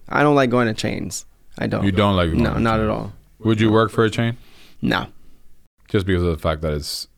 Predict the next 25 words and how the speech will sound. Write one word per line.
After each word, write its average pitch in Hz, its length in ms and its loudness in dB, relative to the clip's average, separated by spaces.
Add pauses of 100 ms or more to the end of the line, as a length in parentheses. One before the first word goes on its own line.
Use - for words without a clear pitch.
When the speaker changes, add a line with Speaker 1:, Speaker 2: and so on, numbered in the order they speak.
(680)
Speaker 2:
too 123 160 4
structured 117 640 2
or 82 100 2
too 107 200 0
boring, 104 600 2
non-creative, 92 800 0
what? - 360 -4
Speaker 1:
Non-creative. 113 760 0 (760)
Once 123 180 0
you 135 60 2
get 127 160 4
into 123 180 2
that 127 160 4
mold, 123 240 4
like, 120 160 2
unless 156 320 4
it's 165 140 0
creative, 127 380 2
there 139 160 6
are 170 120 6
a 160 60 2
few 151 260 2
chains 139 520 2
that 123 140 2
I 113 260 2